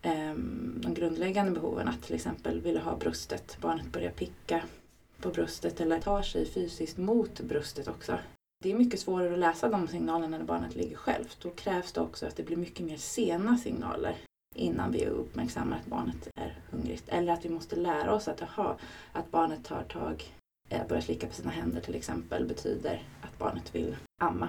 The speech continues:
Men är barnet fysiskt mot kroppen och gör den grejen och samtidigt söker sig mot bröstet, så blir det väldigt lätt att förstå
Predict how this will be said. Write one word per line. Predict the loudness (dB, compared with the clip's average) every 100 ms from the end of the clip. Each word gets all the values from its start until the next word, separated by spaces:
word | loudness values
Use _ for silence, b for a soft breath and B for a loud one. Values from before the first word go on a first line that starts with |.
| -2
Men | 0
är | 0 2
barnet | 2 2
fysiskt | 0 0 0 -2
mot | -2 0
kroppen | 0 0 -4 -2
och | 0
gör | 0 0
den | 2
grejen | 2 2 0
och | -2
samtidigt | -4 -4 -8 -4
söker | -4 -4 -4
sig | -4
mot | 0
bröstet, | 4 4 2
så | -2
blir | -2 0
det | 0
väldigt | -2 -2
lätt | -2 -4
att | -8
förstå | -8 0 2 2